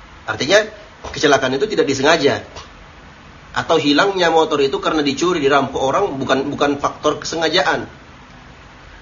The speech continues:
Pertanyaannya, apakah si B ini wajib untuk mengganti motor tersebut,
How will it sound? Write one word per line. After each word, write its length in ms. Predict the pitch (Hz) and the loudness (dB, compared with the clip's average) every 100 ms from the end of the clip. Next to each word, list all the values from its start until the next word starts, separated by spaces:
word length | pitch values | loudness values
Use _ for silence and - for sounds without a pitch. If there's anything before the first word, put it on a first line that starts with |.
| - | -4
Pertanyaannya, 800 | 170 180 180 165 165 160 139 110 - - - - - - - | -2 2 2 2 2 2 0 -2 -6 -12 -20 -20 -20 -14 -2
apakah 400 | - 208 214 196 | 2 4 2 0
si 160 | 208 | -2
B 240 | 180 170 190 | -4 0 0
ini 480 | 202 214 180 147 135 - - - - | 2 2 2 0 -2 -8 -20 -18 0
wajib 400 | 135 180 190 202 - | 4 4 4 -2 -2
untuk 240 | 147 151 | -4 -2
mengganti 400 | 165 160 180 180 | -2 2 0 0
motor 400 | 175 165 160 165 | -2 0 0 -2
tersebut, 320 | 160 147 156 | -2 -2 -2